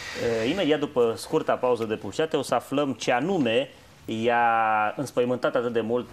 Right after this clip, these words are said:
pe clericii puterii de la Vatican de a-u întreprins atâtea eforturi pe atât de multiple planuri pentru a distruge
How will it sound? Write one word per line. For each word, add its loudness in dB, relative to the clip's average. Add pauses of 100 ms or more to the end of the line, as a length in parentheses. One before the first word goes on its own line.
pe 0
clericii -4
puterii -4
de -2
la 0
Vatican -4
de 0
a-u -2 (480)
întreprins -2
atâtea -2
eforturi -2
pe -4
atât -2
de 0
multiple 0
planuri 0 (340)
pentru 0
a 2
distruge -4